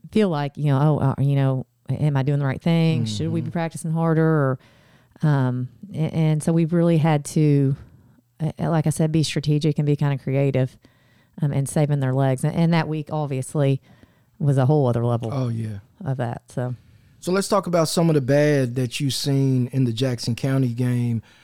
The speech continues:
Speaker 2: um, that you knew you were not gonna get away with going into that, um, Final Four.
Speaker 1: Um, you know, again, we gave up twelve offensive rebounds, which was an improvement from the day before, but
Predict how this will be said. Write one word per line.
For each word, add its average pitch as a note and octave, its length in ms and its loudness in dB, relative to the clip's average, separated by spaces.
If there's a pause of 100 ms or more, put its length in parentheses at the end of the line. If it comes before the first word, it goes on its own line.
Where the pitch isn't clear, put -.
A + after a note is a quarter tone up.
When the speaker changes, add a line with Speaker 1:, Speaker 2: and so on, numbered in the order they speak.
(400)
Speaker 2:
um, A#2 600 0
that A#2+ 320 -8
you C3+ 100 -2
knew B2+ 460 0
you B2 180 -4
were B2+ 120 -4
not C3 240 -4
gonna C#3 180 -4
get C#3 160 -2
away D#3 280 -2
with C#3 320 -4
going C#3+ 360 -4
into C#3+ 300 -4
that, C3+ 280 -6
um, B2+ 220 -4
Final D3 280 -4
Four. D3+ 340 -6 (1120)
Speaker 1:
Um, F3 540 -2 (760)
you G#3 140 4
know, G3 100 -6
again, G3 400 -4
we F#3 100 -2
gave F#3 240 -4
up F3+ 300 -4 (280)
twelve F#3 420 -2
offensive D#3 480 -4
rebounds, F3 560 -4
which D#3+ 260 0 (320)
was A3+ 180 0
an F3+ 80 -2
improvement D#3+ 500 -2
from D#3+ 120 0
the D3+ 80 2
day D3+ 160 4
before, C#3 500 2
but C#3+ 240 0